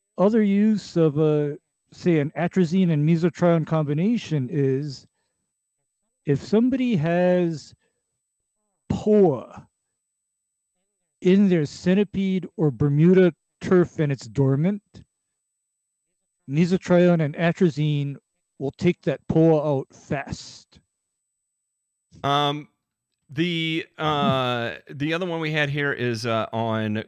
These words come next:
Speaker 2: crazy hot days, a seven-minute sprinkler cycle in the afternoon. <clears throat>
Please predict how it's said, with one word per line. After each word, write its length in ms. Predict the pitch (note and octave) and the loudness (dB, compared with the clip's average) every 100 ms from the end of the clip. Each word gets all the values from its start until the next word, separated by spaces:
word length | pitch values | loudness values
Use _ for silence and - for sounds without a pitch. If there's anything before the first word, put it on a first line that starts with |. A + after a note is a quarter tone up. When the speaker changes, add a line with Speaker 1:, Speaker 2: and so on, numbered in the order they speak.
| - | -12
Speaker 2:
crazy 420 | - D#3 D#3+ D3 | -6 -6 -6 -6
hot 280 | C#3 B2+ F#2+ | -4 -4 -4
days, 340 | B2 B2+ A2+ | -4 -4 -6
a 80 | G2+ | -8
seven-minute 960 | - - C#3 C3 C3 A#2+ B2 A#2 - - | -6 -6 -6 -6 -6 -6 -4 -6 -10 -18
sprinkler 560 | - - A#2+ B2 C3 A#2 | -16 -10 -6 -6 -6 -10
cycle 600 | - A2 A2+ A2+ A2 A2+ | -6 -6 -6 -6 -6 -6
in 160 | G2 | -8
the 140 | G2 F#2+ | -8 -6
afternoon. 840 | A2 G#2 G#2 F#2+ A2 A2 G#2+ | -6 -8 -8 -6 -4 -4 -4
<clears throat> 40 | G#2+ | -8